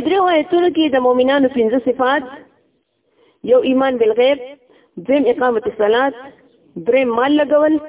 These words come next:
او څلورم ایمان بالآخرت، او پن-، ا، پن-، پنځم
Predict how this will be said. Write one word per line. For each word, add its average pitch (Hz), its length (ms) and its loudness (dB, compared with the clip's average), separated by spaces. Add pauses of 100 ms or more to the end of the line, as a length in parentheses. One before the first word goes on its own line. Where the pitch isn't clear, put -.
(420)
او 233 120 2
څلورم 269 540 2
ایمان 285 320 -2
بالآخرت، 247 540 2
او 233 80 4
پن-، 233 360 -4
ا، 202 80 -2 (220)
پن-، 233 340 0
پنځم 240 340 0